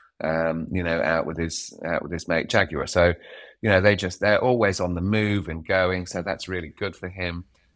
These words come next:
And he doesn't need to be fit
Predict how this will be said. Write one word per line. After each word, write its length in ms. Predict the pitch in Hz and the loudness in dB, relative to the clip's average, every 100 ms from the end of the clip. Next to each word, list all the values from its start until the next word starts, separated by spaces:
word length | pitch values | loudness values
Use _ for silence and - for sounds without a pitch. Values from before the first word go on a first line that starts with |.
| - | 0
And 360 | 104 104 104 - _ _ _ _ - - - - _ _ _ | 2 4 0 -6 _ _ _ _ -20 -20 -20 -20 _ _ _
he 100 | 143 | 2
doesn't 280 | 156 143 131 | 4 4 4
need 180 | 143 | 2
to 80 | - | 0
be 100 | 78 | -4
fit 320 | 76 80 - | -4 -6 -8